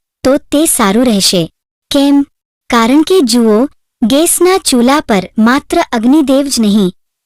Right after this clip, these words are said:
પરંતુ ગેસના ચૂલા પરમાં અન્નપૂર્ણા અને માં લક્ષ્મી પણ પોતાનું સ્થાન રાખે છે. એક તેના પર બિરાજમાન રહે હે. તો લીંબુ અને મીઠું ભેળવીને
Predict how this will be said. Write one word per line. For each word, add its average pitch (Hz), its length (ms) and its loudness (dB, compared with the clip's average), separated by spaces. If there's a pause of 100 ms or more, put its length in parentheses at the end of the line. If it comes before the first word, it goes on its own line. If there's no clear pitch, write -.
(120)
પરંતુ 302 440 0
ગેસના 262 580 0
ચૂલા 269 460 -2
પરમાં 202 460 -2 (120)
અન્નપૂર્ણા 269 720 0 (240)
અને 277 220 2
માં 330 220 2
લક્ષ્મી 269 460 0
પણ 185 260 -2 (320)
પોતાનું 311 480 0
સ્થાન 269 460 -2
રાખે 220 380 -2
છે. 196 240 -2 (560)
એક 262 200 0 (400)
તેના 302 280 2
પર 370 200 -2
બિરાજમાન 247 720 0
રહે 208 260 0
હે. 185 260 -4 (540)
તો 349 120 2
લીંબુ 247 440 2 (160)
અને 285 240 2
મીઠું 254 500 0
ભેળવીને 214 680 0